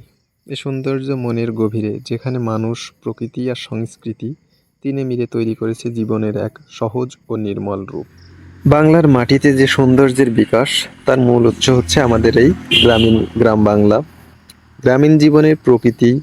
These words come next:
মানুষ ও সংস্কৃতি সব মিলেই এক অপরূপ দৃশ্যপট গড়ে তোলে। ভোরে সূর্য ওঠার সঙ্গে সঙ্গে যখন গ্রামের পাখিরা কিচিরমিচির করে,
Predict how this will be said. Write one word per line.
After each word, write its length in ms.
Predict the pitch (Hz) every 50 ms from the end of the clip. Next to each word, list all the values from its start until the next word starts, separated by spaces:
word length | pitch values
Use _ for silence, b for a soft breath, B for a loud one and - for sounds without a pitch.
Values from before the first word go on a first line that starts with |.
| - - 117
মানুষ 520 | 113 117 120 123 123 127 135 - - - -
ও 100 | - -
সংস্কৃতি 760 | - - 123 113 120 120 - - - 113 107 - 107 113 156 175
সব 240 | - - - 131 127
মিলেই 380 | 120 113 117 113 117 123 123 120
এক 180 | 120 - -
অপরূপ 400 | - - - - 120 113 113 110
দৃশ্যপট 500 | 110 104 117 107 - - 123 - 120 107
গড়ে 260 | 104 101 101 98 -
তোলে। 240 | - - - - - 131 _ _ _ _ _ _ _ _ _ _ _ _ _ _ _ _ _ _ _ _ _ _ _ _ _ _ _ _ _ _ _ _ - 123
ভোরে 300 | 131 139 143 156 156 151
সূর্য 360 | - - 131 127 120 127 135
ওঠার 240 | 131 127 - 135 135
সঙ্গে 320 | - - 120 117 117 123
সঙ্গে 300 | - - 127 127 127 123
যখন 280 | 131 123 - 131 127 113
গ্রামের 320 | 117 117 107 107 113 110
পাখিরা 380 | - 110 104 107 - - 123 127
কিচিরমিচির 640 | - - 117 - 127 120 123 127 127 - 135 131
করে, 340 | - - 135 123 110 120 147